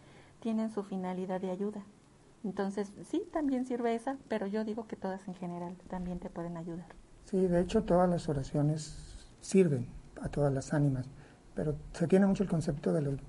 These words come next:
Speaker 2: gregorianos por, por su elevación que tienen, porque ellos tienen procesos de espiritualidad muy altos, pero al final toda la oración ayuda a las ánimas.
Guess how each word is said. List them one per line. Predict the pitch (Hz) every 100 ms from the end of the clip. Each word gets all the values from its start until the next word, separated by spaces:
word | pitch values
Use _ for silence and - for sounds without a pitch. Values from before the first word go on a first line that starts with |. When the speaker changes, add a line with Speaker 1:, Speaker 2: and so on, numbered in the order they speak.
| - -
Speaker 2:
gregorianos | 151 143 143 156 156 160 165
por, | 156
por | 139 - 143
su | -
elevación | 143 139 135 - 160 147
que | 147
tienen, | 160 147 139
porque | 139 147
ellos | 151
tienen | 147 156
procesos | 143 131 - 135 - 139 143
de | 147
espiritualidad | 131 - 135 143 139 143
muy | 143 143 147
altos, | 147 147 - - - - - -
pero | 165 143
al |
final | 135 147 151 190 208 - -
toda | 156 156
la | 151
oración | 139 - 190 185
ayuda | 139 143 139
a |
las | 131 -
ánimas. | 131 127 143 -